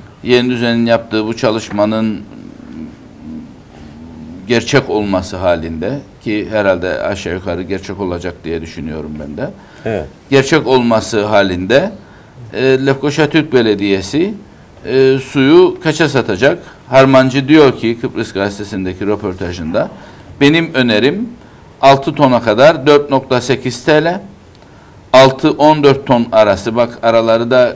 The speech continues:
Speaker 1: kısmışlar ki herhalde kıstı veya, e, Sayın Harmancı ki,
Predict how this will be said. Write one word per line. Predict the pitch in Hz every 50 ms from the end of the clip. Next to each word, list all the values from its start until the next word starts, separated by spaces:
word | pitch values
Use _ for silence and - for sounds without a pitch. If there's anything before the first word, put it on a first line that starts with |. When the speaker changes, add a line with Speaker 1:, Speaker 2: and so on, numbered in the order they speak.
| - -
Speaker 1:
kısmışlar | - 110 - - 117 123 123 - - - - - - - 113 117 120 117 120 120
ki | 131 120
herhalde | 117 117 113 113 110 110 107 107 107 101 - - - - -
kıstı | 104 95 - - 104 104
veya, | 104 95 92 80 78 - - - 64 65 73 82
e, | 98
Sayın | - 101 92 95 95 98
Harmancı | 98 98 95 95 92 92 92 95 98 95
ki, | 110 104 101 98 87 -